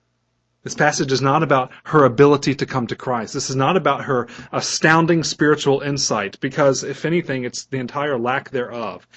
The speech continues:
Everything Jesus said just completely went over her head. She did not understand what he was saying. In fact, the end of it, he just says,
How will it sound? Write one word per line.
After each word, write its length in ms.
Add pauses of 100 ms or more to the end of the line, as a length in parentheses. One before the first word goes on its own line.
(140)
Everything 420
Jesus 360
said 300
just 180
completely 560
went 340
over 260
her 120
head. 300
She 100
did 140
not 180
understand 540 (240)
what 400
he 160
was 180
saying. 320
In 480
fact, 160
the 140
end 160
of 120
it, 80
he 100
just 200
says, 420